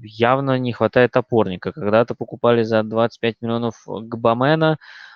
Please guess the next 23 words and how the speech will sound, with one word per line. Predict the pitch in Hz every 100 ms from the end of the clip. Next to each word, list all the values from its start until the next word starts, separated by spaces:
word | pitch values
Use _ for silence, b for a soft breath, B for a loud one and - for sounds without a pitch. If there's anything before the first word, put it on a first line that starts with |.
| B
Он | 110 120 110
получил | 117 117 120 110
серьезную | - 117 107 113
травму, | - 123 135 139
долго | 127 113 113 107
отсутствовал. | - 147 - 131 117
Вот | 110
недавно | 110 117 117
с | 107
Вулверхэмптоном | 110 113 101 117 110 107 107
вышел, | 113 135 - 135
и | 101 104 110 107
вообще | 101 87 98 101 - 120
не | 117
очень | 110 -
понятно, | 110 110 104 107
что | - 110
это | 104 104
за | 107 104 104 -
персонаж | 107 113 107 92 -
на | - 98
данный | 92 92
момент. | 90 85 82